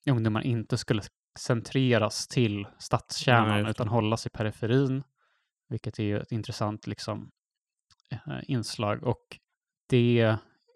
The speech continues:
Speaker 1: är väl också vad som, eh, för in,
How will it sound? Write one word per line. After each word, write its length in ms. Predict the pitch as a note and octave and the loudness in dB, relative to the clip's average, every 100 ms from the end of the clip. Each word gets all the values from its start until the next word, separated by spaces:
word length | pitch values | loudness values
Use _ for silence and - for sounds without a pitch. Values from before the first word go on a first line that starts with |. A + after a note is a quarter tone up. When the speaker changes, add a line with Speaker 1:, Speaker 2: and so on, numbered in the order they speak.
| D4+ | -4
Speaker 1:
är 160 | C#3 G#2+ | 0 2
väl 160 | G#2+ | 0
också 560 | - - - A2 G#2 G2+ - _ _ _ - - | -2 -6 -4 0 0 0 -6 _ _ _ -14 -2
vad 320 | A2 G#2 G2+ | 4 4 4
som, 480 | - A2+ G#2 G2+ G#2 - _ - | 2 2 2 0 -8 -14 _ -6
eh, 480 | B2 A2+ G#2 G#2 | -2 -2 -2 -4
för 240 | A2 - A#2 | -4 0 0
in, 560 | C#3 B2+ A#2 A2+ A2+ | 4 4 4 0 -2